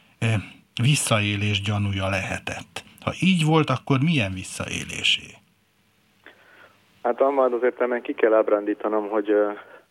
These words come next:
Speaker 2: hogy ugyan én tudom, hogy miért tette fel ezt a kérdést, de ugye a közérdekű adatigénylésnek a, ö,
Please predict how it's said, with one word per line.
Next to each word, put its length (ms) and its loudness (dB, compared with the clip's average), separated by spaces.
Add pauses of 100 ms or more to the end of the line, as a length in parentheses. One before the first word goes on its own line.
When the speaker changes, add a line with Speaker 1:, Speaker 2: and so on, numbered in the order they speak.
(640)
Speaker 2:
hogy 120 -6
ugyan 240 4
én 120 -2
tudom, 240 2
hogy 120 -6
miért 200 0
tette 260 -2
fel 180 0
ezt 160 -4
a 60 -6
kérdést, 420 0
de 80 4
ugye 160 2
a 60 0
közérdekű 500 0
adatigénylésnek 840 -2
a, 300 -2 (100)
ö, 200 0